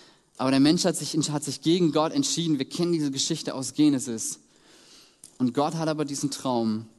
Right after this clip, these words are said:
dass das wiederhergestellt wird, eines Tages am Ende der Zeit. So wie Jesaja das sagt, es kommt eine Zeit, da wird Gott das wiederherstellen. Aber wir sehen noch eine andere Prophetie bei Jesaja. In Jesaja zweiundfünfzig, also fünfzig Kapitel später.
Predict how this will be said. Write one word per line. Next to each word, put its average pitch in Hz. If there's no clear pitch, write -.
dass -
das -
wiederhergestellt 123
wird, 110
eines 139
Tages 117
am 123
Ende 131
der 127
Zeit. 113
So 127
wie 131
Jesaja 135
das 117
sagt, 120
es -
kommt 143
eine 131
Zeit, 110
da 139
wird 147
Gott 151
das 143
wiederherstellen. 120
Aber 147
wir 151
sehen 160
noch 196
eine 160
andere 170
Prophetie 143
bei 113
Jesaja. 113
In 107
Jesaja 143
zweiundfünfzig, 175
also 127
fünfzig 180
Kapitel 151
später. 143